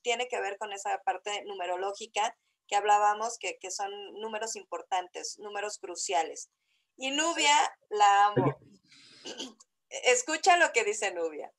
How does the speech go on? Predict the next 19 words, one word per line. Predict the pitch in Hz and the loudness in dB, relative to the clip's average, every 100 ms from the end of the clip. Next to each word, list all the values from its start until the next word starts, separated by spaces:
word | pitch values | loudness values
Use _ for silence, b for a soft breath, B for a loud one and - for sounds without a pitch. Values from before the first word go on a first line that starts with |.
| _ _ _ _ | _ _ _ _
"Mm, | 262 277 285 285 277 - | -8 -6 -4 -4 -4 0
en | 277 277 | 0 4
casa | 359 415 - 339 370 480 - | 4 4 4 4 4 2 -2
es | 262 285 | 0 0
cuando | - 330 233 | 0 -2 0
dejas | 226 247 262 240 | -2 0 2 0
de | 185 | -2
creer. | - 165 170 - | -2 0 0 2
Aquí | 254 262 381 | 2 2 -4
siguen | 294 254 220 202 | -4 -4 -4 -4
llegando." | 170 165 - - - _ _ _ _ _ _ _ _ _ _ _ _ - _ _ _ _ _ _ _ _ _ _ _ _ _ _ _ _ _ _ b b _ _ _ | -4 -4 -6 -10 -20 _ _ _ _ _ _ _ _ _ _ _ _ -20 _ _ _ _ _ _ _ _ _ _ _ _ _ _ _ _ _ _ b b _ _ _
Que | 240 | 2
deja, | 226 247 269 247 208 | 4 6 6 6 4
o | |
sea, | 226 208 202 | 4 2 2
que | 214 | -2
le | 214 | 0
siguen | 240 294 294 | -2 -2 -2
llevando | 240 214 226 233 | 0 2 4 4